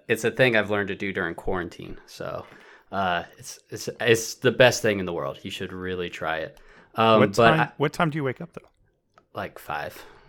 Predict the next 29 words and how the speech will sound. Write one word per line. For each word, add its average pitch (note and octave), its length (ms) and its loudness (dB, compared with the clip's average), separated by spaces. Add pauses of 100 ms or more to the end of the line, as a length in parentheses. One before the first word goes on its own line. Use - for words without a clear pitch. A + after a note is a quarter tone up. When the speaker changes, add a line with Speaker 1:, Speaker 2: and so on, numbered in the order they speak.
(200)
Speaker 1:
usually. G2 480 -12
Somewhere G2 280 -4
around E2+ 180 -6
Speaker 2:
You G3 160 6
have C#4+ 120 8
Speaker 1:
five. A3 100 6
Speaker 2:
a - 20 -20
con-, E3 220 -2
but D3 180 0
you F#3+ 160 2
ha-, G3 180 0
you D#3 240 -2
have D#3+ 480 -2 (1120)
a C#3 80 0
consistent, - 680 -4
I'm C3 100 0
guessing, A2 340 0 (100)
you C3 120 -6
have C#3+ 140 2
a - 40 -6
consistent B2 840 -2
bedtime, A2 560 -2 (360)
right? G#2+ 220 -2 (680)
Speaker 1:
Uh, E3+ 440 12 (280)
typically. A2+ 840 -2
Like, C#3 380 2
I E3 160 6
can, A#3 240 0
um, A#2+ 420 4